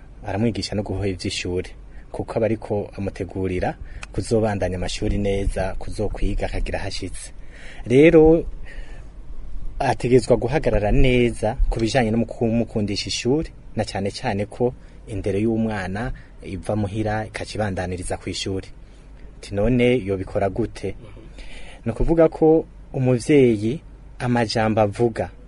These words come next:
amajambo abwira umwana, arafise ukuntu nayo, a-, agira igikorwa mu mwana we nyene, na cane cane mu kubaka ico nokwita ubuntu bw'umwana.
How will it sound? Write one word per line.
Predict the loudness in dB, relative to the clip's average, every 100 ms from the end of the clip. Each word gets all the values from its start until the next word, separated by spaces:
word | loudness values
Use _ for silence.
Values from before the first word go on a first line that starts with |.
| -10
amajambo | -2 -2 0 0 2 2 0
abwira | 0 -2 4 6
umwana, | 6 4 0 -4 -10 -18 -16 -6
arafise | -4 -4 -8 -2 2 2 0 -12 -10
ukuntu | -2 2 2
nayo, | 2 2 4 6 4 -2 -16 -20 -12
a-, | -6 -6 -6
agira | -6 0 2
igikorwa | 2 2 4 4 6 2 2 -10 -4
mu |
mwana | 0 2 4 4
we | 4
nyene, | 4 2 0 -2 -4
na | -4
cane | -4 -4
cane | -4 -4 -2 -2 -4 -8 -6
mu | -4
kubaka | 0 2 4 0 -2 -8 -8 -14 -10
ico | -6 0
nokwita | 2 0 -2 -6 -4
ubuntu | -4 -4 -4
bw'umwana. | 0 0 0 -4 -6